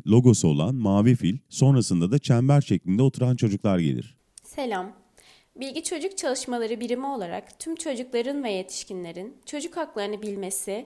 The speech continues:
Speaker 2: ve uygulaması için iki bin yediden beri çalışıyoruz. Çocukların çalışmalarımızda hiçbir şekilde zarar görmemesi, rahat ve güvende hissetmesi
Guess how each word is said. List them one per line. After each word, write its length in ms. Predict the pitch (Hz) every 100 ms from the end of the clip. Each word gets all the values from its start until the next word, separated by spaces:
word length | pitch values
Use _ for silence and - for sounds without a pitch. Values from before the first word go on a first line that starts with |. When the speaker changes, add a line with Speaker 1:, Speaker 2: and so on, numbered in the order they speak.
| - 262
Speaker 2:
ve 100 | -
uygulaması 680 | 262 240 254 254 269 -
için 360 | 320 - - 214
iki 220 | 247 - 277
bin 120 | 285
yediden 480 | 277 277 294 302 240
beri 180 | 214
çalışıyoruz. 840 | 240 220 185 - 190 170 180 - - _ _ _ _ _ _ _ _ _ -
Çocukların 640 | 311 269 294 285 294 403 - -
çalışmalarımızda 920 | 294 262 269 294 269 277 277 285 320
hiçbir 420 | 285 262 - 339
şekilde 480 | - 262 254 - 202
zarar 340 | 214 208 214
görmemesi, 840 | 214 240 254 196 170 - - 185 269 _ _ _ _ _
rahat 520 | 233 247 254 254 - - -
ve 100 | 254
güvende 480 | 254 254 247 262 302
hissetmesi 840 | - - 175 - 175 - 180